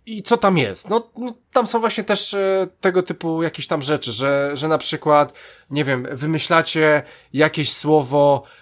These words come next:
e, każdy z was na telefonie, e, na, na przykład ma, czy nie wiem, e, jakbyście, e, opis-, e, jednym słowem, e, jakbyście nazwali kobietę, która, nie wiem, e, śmiesznie, która coś tam robi. No i, e, k-,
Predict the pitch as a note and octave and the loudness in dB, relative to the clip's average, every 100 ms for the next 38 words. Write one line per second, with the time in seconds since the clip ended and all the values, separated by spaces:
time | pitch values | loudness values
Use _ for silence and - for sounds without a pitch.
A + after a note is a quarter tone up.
0 | _ - E3 C3+ C3 C3 D#3+ C#3+ C#3 C3 | _ -8 -2 2 2 2 2 2 -2 0
1 | C#3+ C#3 - C#3 C3 C3+ B2+ E3 D#3+ D3 | 2 2 -2 -4 -2 -2 -2 -2 0 2
2 | C#3+ B2+ C3+ B2+ C#3 C3+ - C3+ C3+ C3+ | 0 0 -2 0 0 0 -4 -2 -2 0
3 | C3+ C3 C3 C3+ C3 G#2+ G#2 G#2+ B2+ B2 | 0 0 0 -2 -2 -2 -8 -8 -4 -2
4 | B2+ B2 B2 A#2+ _ - _ - C#3+ D3 | 0 0 0 -2 _ -20 _ -2 -2 0
5 | D3+ - D3 C#3+ C#3+ C#3 C#3+ C#3+ C#3+ C3+ | -4 -2 2 4 4 2 0 0 -4 -8
6 | - D3+ C3+ C3 C3 C#3 D3+ D#3+ D3+ - | -6 -2 0 2 2 2 0 0 0 2
7 | C#3+ G#2+ G2+ A2 A#2+ A#2+ A#2+ A#2+ A#2 A#2+ | 2 2 -6 -4 -2 0 0 0 0 0
8 | C3 C#3+ D3+ - D3 B2+ D3 C#3+ C3 B2 | 0 -2 -2 0 0 2 2 2 -4 -2
9 | D3 D3+ C#3 C#3 C3 B2 B2 G#2+ G2+ F#2+ | 0 0 -4 -2 -2 -2 -4 -6 -10 -12
10 | _ - _ - B2 - E3 F3 E3+ D#3+ | _ -20 _ -6 -4 -2 2 2 2 -2
11 | - D#3 D3 C#3+ C#3+ - C#3 C#3 G#2+ G2 | -2 0 2 2 -2 -4 0 0 -2 -6
12 | - - - - C#3+ F3 F3 F3 E3 E3 | -18 -20 -20 -6 -2 0 0 -2 -4 -2
13 | D#3 D3+ D3+ D3 C#3 | 0 0 0 -2 -4